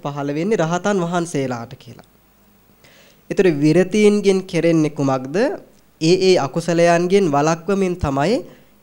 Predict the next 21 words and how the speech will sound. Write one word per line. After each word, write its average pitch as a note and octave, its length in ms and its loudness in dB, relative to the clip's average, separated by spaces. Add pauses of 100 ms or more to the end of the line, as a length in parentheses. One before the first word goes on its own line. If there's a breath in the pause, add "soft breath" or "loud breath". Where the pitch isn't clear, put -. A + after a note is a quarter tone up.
(340)
විරතිසිත F3 680 0
පහළ F3+ 340 0
වෙන්නේ. B2 220 -6
ඒ B2+ 80 -8
කියන්නේ C3+ 320 -6 (420 loud breath)
සම්මා D#3 600 2 (540)
වාචාව D3+ 680 0
කියන D#3+ 260 -2
එක D3 120 -8
පහළ C#3 380 -6
වෙන්නේ F3+ 280 -2
මිච්ඡා F3 440 2
වාචා E3+ 440 0
කියන F3+ 260 -2
එකෙන් A3 260 -2
වළක්වමින්. C#3+ 600 -2 (1120)
සම්මා C3+ 400 -4
කම්මන්තයත් C3+ 680 -4
සම්මා C#3+ 420 0
ආජීවයත් C3 600 -4 (540 loud breath)
මිච්ඡා D3 400 0